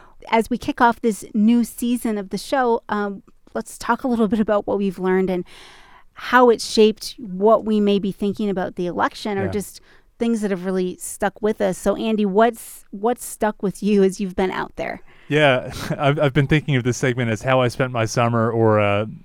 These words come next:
Speaker 2: s-, Purplish show and tell. The thing that has stuck with me, I've, I've heard this about once a day when I've been out in the field reporting.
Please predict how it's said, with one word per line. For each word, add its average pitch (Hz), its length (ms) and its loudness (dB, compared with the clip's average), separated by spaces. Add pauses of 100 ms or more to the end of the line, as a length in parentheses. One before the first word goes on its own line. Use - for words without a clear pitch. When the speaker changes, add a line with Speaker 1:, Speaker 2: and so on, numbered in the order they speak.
(140)
Speaker 2:
s-, - 120 -20 (180)
Purplish 131 360 2
show 131 240 4
and 110 160 0
tell. 113 400 2 (1000)
The 160 560 0 (240)
thing 240 180 0
that 240 120 0
has 175 140 2
stuck - 300 -2
with 135 140 0
me, 110 400 0 (380)
I've, 143 220 0
I've 151 140 2
heard 185 340 2 (600)
this 135 320 0
about 117 300 2
once 131 340 4
a 135 60 0
day 104 300 2
when 95 160 -4
I've 95 100 -4
been 101 140 -2
out 98 120 -2
in 95 60 -8
the 95 80 -6
field 98 260 -6
reporting. 95 500 -2